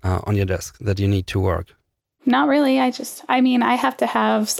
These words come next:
Speaker 2: like, the T V on or some, some sort of back-, background noise in order to work.
Speaker 1: Mm-hmm.
Speaker 2: I can't work in silence.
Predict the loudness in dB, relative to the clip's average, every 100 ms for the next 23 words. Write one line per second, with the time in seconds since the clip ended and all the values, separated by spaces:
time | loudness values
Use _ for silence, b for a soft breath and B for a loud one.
0 | -4 -2 -2 -4 -4 -2 0 2 2 2
1 | 2 0 0 0 0 -2 -2 -2 0 0
2 | 0 0 -2 -2 -4 -4 -2 0 2 2
3 | 2 2 0 0 0 0 0 -4 -4 0
4 | 0 0 -8 _ b b 2 2 2 0
5 | 0 0 -2 -2 0 0 2 0 -2 -6
6 | -14